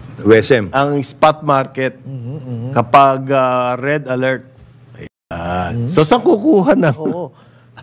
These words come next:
Speaker 3: Pero
Speaker 2: Saan kukuha ng power yung mga distributors kung sa suspended yung, ah, s-, W S M?
Speaker 1: Mm.
Speaker 3: Pero may condition na, di ba, na they can still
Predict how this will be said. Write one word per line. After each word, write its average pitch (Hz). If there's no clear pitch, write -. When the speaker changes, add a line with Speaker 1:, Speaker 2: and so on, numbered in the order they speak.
Speaker 3:
Pero 220
Speaker 2:
Saan 214
kukuha 254
ng 240
power 202
yung 196
mga 185
distributors 151
kung 139
sa 147
suspended 135
yung, 123
ah, 95
s-, -
W 120
S 113
M? 123
Speaker 1:
Mm. 113
Speaker 3:
Pero 214
may 233
condition 190
na, 156
di 117
ba, 104
na 127
they 135
can 135
still 143